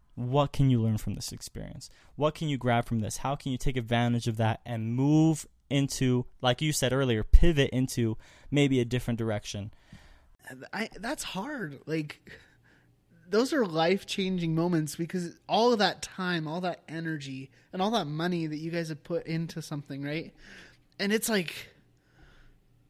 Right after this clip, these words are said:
Speaker 2: man, why have we been <laughs> doing this? Like, I, I've had those types of moments, like, why? And honestly,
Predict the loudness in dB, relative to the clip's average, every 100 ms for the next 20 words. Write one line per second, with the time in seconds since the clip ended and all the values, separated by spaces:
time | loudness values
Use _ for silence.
0 | -14 -8 -6 -6 -8 -14 _ _ _ _
1 | _ _ _ _ _ _ _ -20 -12 2
2 | 4 6 6 6 6 4 8 8 8 2
3 | 0 2 0 4 4 6 4 4 6 4
4 | 6 4 4 4 6 8 6 4 4 0
5 | -2 -14 -20 -20 -20 -18 -18 -6 -2 2
6 | 4 2 6 8 8 2 -6 -12 -14 -6
7 | -2 -2 -2 -6 -20 -20 _ _ -20 -20
8 | -20 -20 -20 _ _ -20 _ 0 4 4
9 | 2 2 2 -2